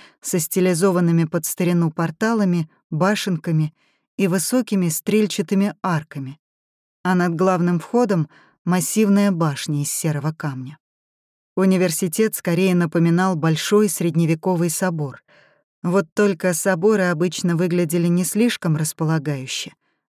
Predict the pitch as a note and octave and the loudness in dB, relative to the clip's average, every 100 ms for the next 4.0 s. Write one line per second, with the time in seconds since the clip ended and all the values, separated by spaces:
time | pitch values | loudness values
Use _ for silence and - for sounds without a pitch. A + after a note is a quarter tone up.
0 | _ F#3+ F3+ E3 E3+ D#3 F#3 G#3 F#3+ D#3+ | _ 0 0 0 0 0 0 2 2 0
1 | D3 E3 E3 E3 F3 D#3+ D#3 F3+ F#3+ - | 0 0 2 2 2 0 -2 -4 -4 -2
2 | E3 E3 D3+ F3+ E3 D#3 D#3+ - E3 - | 0 0 0 0 2 0 -2 -6 -6 -2
3 | F3 D#3 D#3+ D#3+ C#3 F3+ G#3+ G3 D#3 - | 0 2 2 2 0 2 2 2 -4 -6